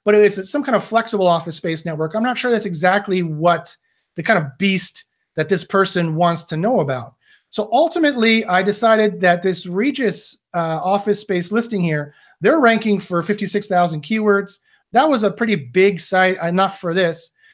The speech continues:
And it has office space for rent. So I'm assuming that's what we wanna do. We wanna find what kind of office space for rent people are looking for. And then we wanna see what kind of, uh, uh,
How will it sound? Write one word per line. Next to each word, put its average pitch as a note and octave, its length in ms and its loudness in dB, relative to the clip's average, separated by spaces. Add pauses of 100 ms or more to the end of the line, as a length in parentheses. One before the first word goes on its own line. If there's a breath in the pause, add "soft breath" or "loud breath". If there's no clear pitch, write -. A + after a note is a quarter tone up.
(160 soft breath)
And E3 80 0
it E3+ 60 2
has A3+ 180 4
office G#3 420 0
space G3 320 -2
for E3+ 160 -8
rent. D#3+ 360 -4 (260)
So - 140 -2
I'm G#3+ 80 4
assuming C4 680 0
that's F#3 400 0
what G3 140 -4
we F#3+ 120 -2
wanna F3 280 -2
do. D3+ 300 -2
We C#3+ 80 -6
wanna F3+ 180 -2
find F#3 560 -2 (280 soft breath)
what B3 240 0
kind C4 220 0
of F#3 300 0
office G#3 380 -2
space G3+ 260 -2
for F#3 140 -8
rent F#3 240 -2
people F#3+ 260 -4
are D3+ 160 -2
looking A3+ 320 -2
for. G3+ 500 0 (300 soft breath)
And E3 100 -6
then G#3 120 4
we A3 80 2
wanna G#3 180 0
see G3+ 280 -2
what F#3+ 160 -2
kind F#3+ 180 -2
of, D#3+ 200 -2
uh, - 40 -10
uh, D3+ 840 -2